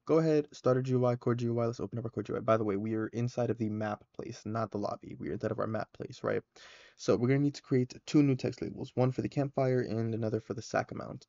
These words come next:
So let's create a new text label, and then I'm just gonna drag this to be, like, kinda up here in the corner. So this is gonna be our campfire text label. This is gonna display however much the campfire is. So we're gonna say campfire text label, right? Campfire text label,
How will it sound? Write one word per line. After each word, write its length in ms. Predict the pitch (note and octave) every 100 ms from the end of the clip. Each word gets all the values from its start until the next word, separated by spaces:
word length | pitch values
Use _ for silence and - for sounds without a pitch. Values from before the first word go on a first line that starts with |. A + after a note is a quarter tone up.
| -
So 400 | - A#2+ A#2 B2+ - - - _ _
let's 220 | - -
create 300 | - A#2 G#2
a 20 |
new 100 | G#2+
text 300 | - D#3+ -
label, 320 | D#3+ D3 D3
and 80 | C#3
then 80 | A2+
I'm 100 | A2+
just 120 | A#2
gonna 100 | A2+
drag 320 | A#2 A2+ A2
this 140 | A#2 A2
to 80 | B2+
be, 100 | -
like, 180 | -
kinda 280 | - G#2+ G2 -
up 140 | - -
here 140 | C3
in 60 | A#2
the 60 |
corner. 420 | - C#3+ D3+ D#3 D#3 _ - - _
So 160 | -
this 140 | B2+ C3+
is 60 |
gonna 140 | C#3+ C3+
be 120 | B2+
our 80 | -
campfire 500 | - - - - -
text 240 | - D3
label. 220 | D3 C#3 C3
This 100 | A#2+
is 60 |
gonna 120 | A#2
display 380 | G#2+ A#2+ A#2 F#2+
however 260 | A#2 A#2+ -
much 180 | - -
the 120 | -
campfire 580 | B2 B2+ B2+ B2+ B2+ C3 _ _ _ _
is. 240 | - C3
So 80 | C3+
we're 60 | -
gonna 120 | B2
say 240 | - - -
campfire 880 | - - G2+ _ B2+ B2+ B2+ B2 B2+ _ _ _ _ _ _ _ _
text 680 | - - - - - - - _
label, 340 | - B2+ E3 F#3+ _ _ _ _ _ _
right? 300 | A#2+ A2+ -
Campfire 480 | - A#2+ B2 - -
text 280 | - D3 -
label, 520 | C#3 C3+ C3 C3 C3+